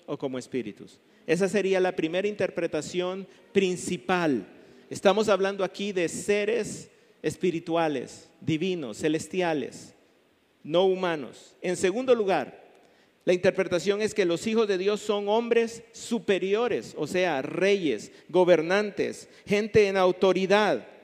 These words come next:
gente poderosa. Esa es otra interpretación. Son hombres,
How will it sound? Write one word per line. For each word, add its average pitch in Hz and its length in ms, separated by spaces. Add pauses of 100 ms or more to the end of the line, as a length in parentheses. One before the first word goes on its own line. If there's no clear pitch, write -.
(160)
gente 196 360
poderosa. 175 760 (1000)
Esa 143 160
es 151 80
otra 151 240
interpretación. 139 800 (760)
Son 180 320
hombres, 202 760